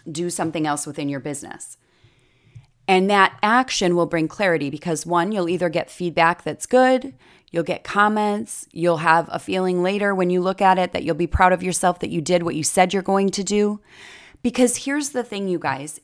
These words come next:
in business, it's, it's like a tool for you to grow.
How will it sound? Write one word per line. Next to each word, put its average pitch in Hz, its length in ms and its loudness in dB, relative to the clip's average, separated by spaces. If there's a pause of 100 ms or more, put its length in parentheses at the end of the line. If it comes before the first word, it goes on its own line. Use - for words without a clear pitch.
in 254 320 0
business, 196 600 -4 (120)
it's, 196 260 -6
it's - 300 -4
like 226 320 0 (520)
a 170 220 0
tool 180 920 -2 (600)
for 214 560 0
you 202 280 -2
to 220 100 0
grow. 165 640 -4